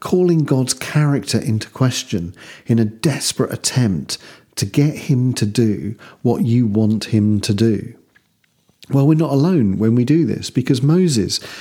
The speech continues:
did exactly the same thing. Verse thirteen again, he says, "Consider too that this nation is your people." Here he is questioning God and trying to sort of shame him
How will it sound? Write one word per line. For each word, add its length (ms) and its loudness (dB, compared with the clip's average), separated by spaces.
did 160 2
exactly 480 0
the 80 2
same 340 0
thing. 480 0
Verse 300 2
thirteen 460 2
again, 340 0
he 120 -4
says, 260 0
"Consider 640 0
too 560 0
that 120 0
this 240 2
nation 560 2
is 240 0
your 240 2
people." 640 -2
Here 260 2
he 160 2
is 160 0
questioning 640 0
God 400 2
and 160 0
trying 360 0
to 300 0
sort 200 -2
of 80 -2
shame 540 2
him 340 -2